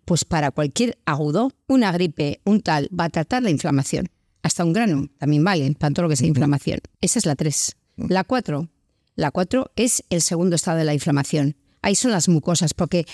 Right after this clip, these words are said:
Speaker 1: la inflamación primero se inflama y luego empieza a sacar moco. ¿Te das cuenta? Porque el moco, os acordaos que de una, de una gripe o de un, o de un catarro, el moco es la tercera fase de la inflamación. Entonces, ¿eso qué pasa? Ahí iría genial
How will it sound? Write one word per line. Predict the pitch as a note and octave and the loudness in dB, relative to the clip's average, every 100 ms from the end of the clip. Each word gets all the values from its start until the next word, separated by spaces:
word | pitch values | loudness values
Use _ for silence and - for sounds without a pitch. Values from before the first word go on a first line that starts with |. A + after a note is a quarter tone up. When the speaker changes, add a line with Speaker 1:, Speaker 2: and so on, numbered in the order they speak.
| - | -6
Speaker 1:
la | F3+ | -2
inflamación | F3+ F#3 E3 E3 A#3 | 0 2 0 2 0
primero | F#3+ F3+ F#3+ | 2 0 2
se | - | 2
inflama | G#3 - B3+ B3 | 0 2 0 2
y | |
luego | F#3+ G3 | 2 0
empieza | F#3+ G#3 G3 | 0 0 0
a | |
sacar | - - F#3 F3+ | -2 -2 -2 2
moco. | F3 E3+ - C#3 F3 _ | 0 0 -4 -6 -6 _
¿Te | - | -2
das | D#3 D#3 | 0 0
cuenta? | - A#3+ G3+ | 2 2 2
Porque | D3+ C#3+ | 0 2
el | D#3 | 4
moco, | E3 F3 G#3+ F#3+ | 4 4 0 0
os | - | 0
acordaos | D#3+ - E3 F3+ - | 0 0 0 0 0
que | D3+ | -2
de | D#3 D#3+ | 2 2
una, | E3 D#3 D#3 _ _ | 4 2 -2 _ _
de | F3+ F3 | 0 2
una | E3 D#3+ | 2 2
gripe | F#3 G3+ F3 D#3+ | 2 0 0 0
o | D#3 D3 | 0 0
de | E3+ | 0
un, | F3 E3+ E3 D#3 | 2 2 0 0
o | E3 | 0
de | E3+ | 2
un | F3 | 0
catarro, | D#3+ E3 G3+ G#3 A3+ C4+ C#4 _ _ | 0 -2 0 0 2 0 -2 _ _
el | D#3 | 2
moco | E3 E3+ | 2 2
es | F#3 | 0
la | C#3+ | 0
tercera | D3+ - D#3 D3 | 0 -2 -2 0
fase | D#3+ - | -2 0
de | |
la | D3 | 0
inflamación. | C#3+ D#3 C#3+ - - - _ - _ _ - | 0 0 -2 -2 -8 -10 _ -20 _ _ -4
Entonces, | F3+ F3+ G#3+ D#3+ C#3+ - - _ - | -2 0 0 0 0 -2 -6 _ -2
¿eso | B3+ - D4 C#4+ - | 0 2 2 2 0
qué | B3 | -4
pasa? | - A3 - D3+ - | -2 -2 -2 -4 -2
Ahí | E3+ G#3+ C#4 F#4 _ _ _ - | -2 0 0 -2 _ _ _ -4
iría | E3+ E3+ F#3+ | 0 0 -2
genial | - F3+ E3+ F#3 A#3 | -2 0 2 2 0